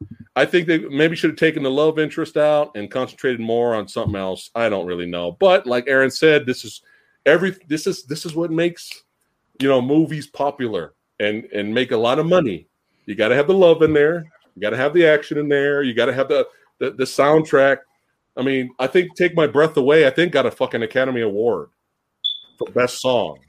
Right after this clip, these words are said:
So, like, this movie had all the ingredients to be successful. So I totally agree. Well, not agree, but I totally understand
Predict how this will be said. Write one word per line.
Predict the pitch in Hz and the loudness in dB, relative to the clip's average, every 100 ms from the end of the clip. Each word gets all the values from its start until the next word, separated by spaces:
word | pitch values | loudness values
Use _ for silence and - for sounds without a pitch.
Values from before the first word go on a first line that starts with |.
| _ | _
So, | 139 135 | 2 4
like, | 131 120 - _ _ _ _ _ _ - | 4 2 -2 _ _ _ _ _ _ 2
this | 196 233 | 4 4
movie | 226 247 247 | 4 4 4
had | 202 180 175 | 4 4 2
all | 160 196 233 240 | 0 4 6 4
the | 226 | 0
ingredients | 202 143 165 127 107 104 - | -4 -4 -6 -6 -8 -10 -18
to | - | -16
be | 98 | -14
successful. | 107 104 - 78 - _ _ _ _ _ _ _ _ | -12 -14 -12 -14 -16 _ _ _ _ _ _ _ _
So | - 120 | -2 0
I | 127 | -2
totally | 127 - 165 175 165 | -4 -2 0 2 0
agree. | 127 131 113 80 76 _ _ _ - | -4 -8 -8 -10 -16 _ _ _ -6
Well, | 135 | -2
not | 139 156 | 0 -2
agree, | 139 135 92 | 0 -2 -2
but | 98 | -6
I | 104 | -8
totally | - 143 135 131 | -2 -2 0 -2
understand | 117 104 - 113 90 80 73 | -4 -8 -12 -10 -10 -10 -14